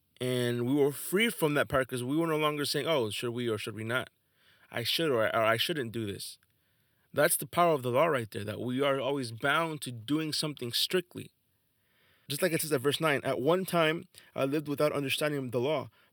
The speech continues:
but when I learned the command not to covet, for instance, the power of sin came to life,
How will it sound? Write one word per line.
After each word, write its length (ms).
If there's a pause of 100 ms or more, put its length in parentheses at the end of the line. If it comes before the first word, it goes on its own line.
but 80
when 240
I 140
learned 280
the 60
command 600
not 320
to 60
covet, 420
for 180
instance, 340
the 140
power 300
of 120
sin 220
came 320
to 140
life, 380